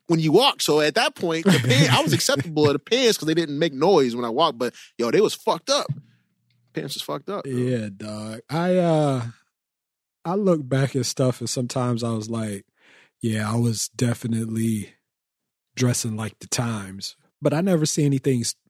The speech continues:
Speaker 2: particularly bad,
Speaker 1: Right.
Speaker 2: though. I did see a picture in middle school, though, where I had on some, uh, some cargo pants, dude. I was like, "Them shits was trash." <laughs>
Speaker 1: Yeah, man. Big old pocket. You talking about the ones with the big ass pockets?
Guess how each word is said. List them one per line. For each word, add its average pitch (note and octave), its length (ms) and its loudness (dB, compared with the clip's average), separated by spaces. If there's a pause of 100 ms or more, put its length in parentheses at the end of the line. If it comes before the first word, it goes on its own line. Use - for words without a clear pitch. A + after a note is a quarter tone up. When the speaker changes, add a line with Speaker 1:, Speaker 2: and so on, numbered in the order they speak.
Speaker 2:
particularly C3 800 0
bad, F2+ 540 -8
Speaker 1:
Right. D#2+ 180 -10
Speaker 2:
though. - 260 -20 (1200)
I C3 60 -8
did E3 280 4
see D3 180 4
a C3 40 6
picture C#3+ 380 0
in G#2+ 140 -6
middle C#3 220 0
school, C#3 340 -6
though, C3+ 340 -6 (380)
where G#2 180 -10
I G#2 140 -8
had A2+ 260 -6
on G#2+ 240 -6
some, F#2+ 300 -12
uh, D#2+ 400 -16 (680)
some - 200 -14
cargo C3 480 -2
pants, B2+ 420 -2
dude. B2+ 220 -6
I A2+ 60 -8
was - 100 -12
like, B2 140 -20
"Them A2 100 -14
shits - 320 -8
was - 140 -10
trash." G#2 680 -4
<laughs> - 300 -8
Speaker 1:
Yeah, D3 240 0
man. A#2+ 260 -4
Big C3+ 160 0
old C#3 200 2
pocket. C#3 220 0
You C3+ 40 -8
talking D3+ 140 -4
about A2 120 -4
the A2+ 100 -2
ones B2+ 200 -4
with - 80 -20
the - 60 -16
big B2+ 220 -2
ass B2 160 -2
pockets? F3+ 520 -4